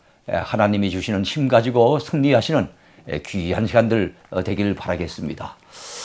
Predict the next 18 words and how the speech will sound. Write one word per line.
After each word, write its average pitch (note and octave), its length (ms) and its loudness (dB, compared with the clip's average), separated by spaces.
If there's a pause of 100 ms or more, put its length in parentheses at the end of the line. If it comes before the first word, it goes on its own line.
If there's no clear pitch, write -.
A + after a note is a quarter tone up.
(300)
에, B2 520 10
오 D3 180 12
분 F3 160 10
선교순례 A2 880 6
그 B2+ 180 2
예순한 C#3 680 4
번째 E3 240 6
시간이 B2+ 340 6
되었는데요. G2+ 960 6 (440)
에, G2 100 8
오늘 A#2+ 240 8
저는 B2+ 300 6
여러분들과 A#2 560 8
함께, A#2 680 8 (420)
에, A#2+ 100 2
출애굽기 D#3+ 840 4
이십구 D3 320 2
장, G2 320 4